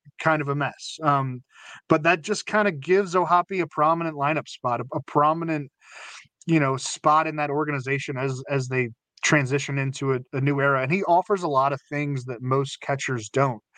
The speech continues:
which you like in fantasy. It's the shallowest position in, in fantasy, obviously. Um, that was an interesting trade that, that sent O'Hoppe to the Angels. It was a one-for-one swap at the two thousand twenty-two trade deadline with Brandon Marsh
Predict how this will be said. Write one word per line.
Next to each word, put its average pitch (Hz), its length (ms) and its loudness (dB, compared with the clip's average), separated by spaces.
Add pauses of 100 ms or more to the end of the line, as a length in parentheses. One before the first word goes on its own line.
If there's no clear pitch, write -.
(320)
which - 420 0
you 135 200 0
like 135 260 2
in 135 80 -4
fantasy. 135 540 -2
It's - 180 -6
the 127 100 -4
shallowest 131 600 0
position 127 440 -4
in, 120 220 -6
in 120 140 -4
fantasy, 123 480 -2
obviously. 117 680 -2 (500)
Um, 127 160 6
that 151 120 6
was 226 140 0
an 196 80 4
interesting 208 500 0
trade 160 380 2
that, 131 180 -2
that 139 180 -2
sent 160 300 -2
O'Hoppe 135 460 0
to 139 100 -4
the 127 80 -6
Angels. 127 560 -2
It 143 60 0
was 127 120 2
a 123 60 2
one-for-one 151 760 0
swap 139 580 0 (120)
at 135 200 -4
the 131 60 -14
two - 160 -6
thousand 139 360 2
twenty-two 139 420 -4
trade 147 300 2
deadline 131 360 2
with 120 160 -8
Brandon 139 360 2
Marsh 131 420 0